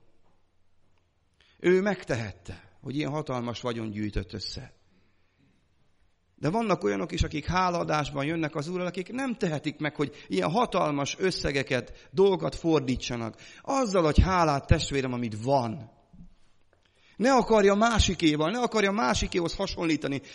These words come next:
ne akarjunk versengeni. Mert akkor nem lesz jó illatú a te hálád. Ami neked van,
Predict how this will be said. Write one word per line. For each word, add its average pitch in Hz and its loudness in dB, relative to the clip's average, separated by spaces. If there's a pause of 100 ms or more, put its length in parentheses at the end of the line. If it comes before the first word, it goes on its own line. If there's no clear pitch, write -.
(100)
ne 226 2
akarjunk 214 2
versengeni. 156 2 (1900)
Mert 165 -10
akkor - -6
nem 208 -4
lesz 139 -2
jó 131 -2
illatú 123 -4
a 120 -4
te 120 -4
hálád. 110 -4 (280)
Ami 226 2
neked 147 -4
van, 113 -6